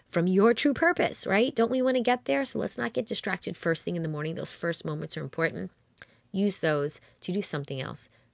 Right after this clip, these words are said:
Grab a book, you know? You know, do whatever you have to do. Have a conversation with another human being, you know? Just have your thoughts. Write out your to-do list. Like,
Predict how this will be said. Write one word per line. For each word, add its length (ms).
Grab 200
a 60
book, 420
you 120
know? 260
You 100
know, 320
do 180
whatever 420
you 140
have 220
to 80
do. 140
Have 160
a 40
conversation 640
with 140
another 260
human 360
being, 400
you 120
know? 220
Just 240
have 260
your 160
thoughts. 500
Write 180
out 220
your 240
to-do 380
list. 400
Like, 260